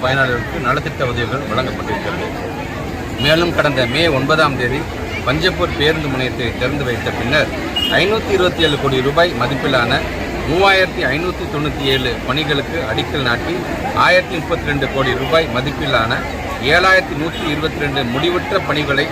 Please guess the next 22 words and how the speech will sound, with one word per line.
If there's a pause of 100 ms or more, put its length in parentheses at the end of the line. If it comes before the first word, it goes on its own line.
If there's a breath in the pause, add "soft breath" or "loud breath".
தொடங்கி
வைத்திருக்கிறார். (380)
இப்படி
திருச்சி
மாவட்டத்திற்கு
மட்டும்
இன்றைக்கு
பல்லாயிரம்
கோடி
கணக்கான (100)
பல்வேறு
திட்டத்தை
தமிழ்நாடு
முதலமைச்சர்
கொண்டு
வந்திருக்கிறார். (260)
இது
ஒட்டுமொத்த
மாவட்டம்
மட்டுமல்லாமல் (380)
ஒவ்வொரு
பகுதிகளுக்கும்,